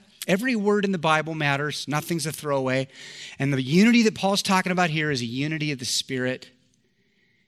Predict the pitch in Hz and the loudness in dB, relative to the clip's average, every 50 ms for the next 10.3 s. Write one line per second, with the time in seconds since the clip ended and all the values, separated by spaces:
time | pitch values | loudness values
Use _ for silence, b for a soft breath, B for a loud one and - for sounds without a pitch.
0 | _ _ _ _ - 127 - - 135 - - 156 139 139 131 147 147 139 120 120 | _ _ _ _ -6 -4 -2 -2 0 0 -2 -2 -2 -2 -2 0 -2 -2 -2 0
1 | 143 143 160 - 147 120 110 101 95 98 113 - _ - 135 - - - 180 - | 0 0 0 -2 -4 -4 -4 -4 -4 -6 -10 -10 _ -6 -6 -4 -2 -2 -4 -2
2 | - 156 135 156 170 170 170 - 180 - - - 180 175 165 160 156 156 151 151 | -4 -4 -2 -2 -2 -2 -2 -2 -4 -4 -2 -2 -2 -2 0 0 0 0 0 -2
3 | 143 131 - - 156 147 147 143 131 127 120 - - B B B B B B B | -4 -4 -4 -4 -2 -2 0 2 2 2 0 0 -4 B B B B B B B
4 | B B 127 113 113 131 165 190 190 - - 202 170 202 190 165 160 185 180 180 | B B -14 -8 2 4 6 6 6 6 4 6 4 4 4 4 4 4 6 6
5 | 175 165 156 156 151 127 127 113 - - - 151 156 156 147 143 127 135 135 131 | 6 6 4 2 2 2 0 -2 -2 -2 -2 -2 0 0 -2 -2 0 0 0 0
6 | 127 127 117 - - - - 113 113 107 - - - - 101 98 92 87 78 78 | 0 0 -2 -4 -4 -6 -6 -6 -6 -6 -8 -12 -14 -12 -10 -10 -10 -10 -12 -16
7 | - _ _ _ _ _ _ _ _ _ _ _ _ _ _ _ _ _ _ _ | -20 _ _ _ _ _ _ _ _ _ _ _ _ _ _ _ _ _ _ _
8 | _ _ _ _ _ _ _ _ _ _ _ _ _ _ _ _ _ _ _ _ | _ _ _ _ _ _ _ _ _ _ _ _ _ _ _ _ _ _ _ _
9 | _ - 120 117 - 170 147 143 175 165 165 175 185 180 175 160 151 143 143 143 | _ -6 -2 0 0 0 4 4 4 4 6 6 6 6 6 6 6 6 6 6
10 | 139 139 139 - b | 6 4 0 -6 b